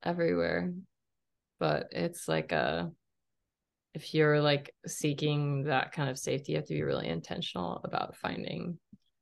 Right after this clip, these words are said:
people. 'Cause I <laughs> started just, like, going to parties and, like, random things and just, like, telling people,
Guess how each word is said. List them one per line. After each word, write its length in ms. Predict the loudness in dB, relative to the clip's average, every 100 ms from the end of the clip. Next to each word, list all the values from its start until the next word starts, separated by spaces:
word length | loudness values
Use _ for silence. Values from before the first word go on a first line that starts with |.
| _ -6
people. 400 | -4 -2 -4 0
'Cause 180 | 4
I 320 | 8 8 8 6
<laughs> 60 | 2
started 380 | 8 8 10
just, 220 | 8 4 6
like, 200 | 4 2 -18 -20 2
going 300 | 4 6 6
to 80 | 6
parties 480 | 8 8 8 6
and, 100 | 4
like, 220 | 2 2 2
random 480 | 2 4 2 0
things 380 | 2 2 4 2
and 80 | 2
just, 160 | 0 2
like, 160 | 0
telling 340 | 2 2 2 2
people, 500 | 2 4 2 2